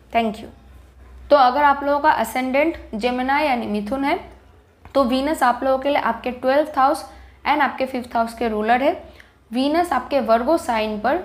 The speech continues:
यानी आपके फोर्थ हाउस पे केतु के साथ ट्रांजिट कर रहे हैं। तो सबसे पहले अगर आप लोग, अम, like home, land, रियल एस्टेट, कार, अम, रेस्टोरेंट बिजनेस, फूड बिजनेस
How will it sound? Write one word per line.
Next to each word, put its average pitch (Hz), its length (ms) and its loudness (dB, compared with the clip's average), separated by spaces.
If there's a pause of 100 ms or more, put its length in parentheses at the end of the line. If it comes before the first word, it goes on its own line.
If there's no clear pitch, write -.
यानी 233 260 0
आपके 240 280 -2
फोर्थ 311 440 2
हाउस 220 380 -2
पे 269 140 0 (520)
केतु 302 260 0
के 294 100 -2
साथ - 300 -2
ट्रांजिट 214 400 -2
कर 196 120 -2
रहे 196 180 -4
हैं। - 200 -12 (140)
तो 285 80 -2
सबसे 285 320 0
पहले 311 380 2
अगर 247 240 0
आप 247 240 2
लोग, 269 340 0 (440)
अम, 226 540 2 (100)
like 226 200 0 (140)
home, 277 340 0 (360)
land, 247 480 2 (220)
रियल 233 280 -2
एस्टेट, 254 640 -6 (440)
कार, 254 520 4 (560)
अम, 226 540 0 (160)
रेस्टोरेंट 254 580 -2
बिजनेस, 247 680 -6 (140)
फूड 294 360 2
बिजनेस 240 680 -6